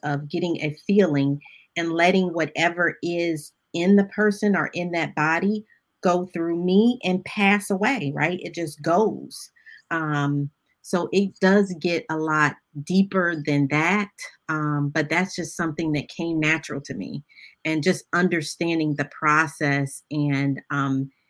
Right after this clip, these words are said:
people getting relief and, you know, f-, from performing Reiki. It's just like, wow,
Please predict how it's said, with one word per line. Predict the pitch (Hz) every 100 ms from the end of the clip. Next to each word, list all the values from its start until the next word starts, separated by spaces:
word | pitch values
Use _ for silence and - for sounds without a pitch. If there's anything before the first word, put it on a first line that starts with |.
| _
people | _ 208 196 170 160 156 147
getting | 175 170 160 151
relief | 143 147 147 180 226 151 - - - - _ _ _ _ _ _ _ _ _ -
and, | 165 160 151 151 151
you | 160 202
know, | 151 139
f-, | 135 - - - _ _ _ _
from | - 202 226
performing | 202 190 - 196 208 208
Reiki. | 196 226 359 - 147
It's | 147 196
just | 208
like, | 190 185 143
wow, | 139 208 247 165 -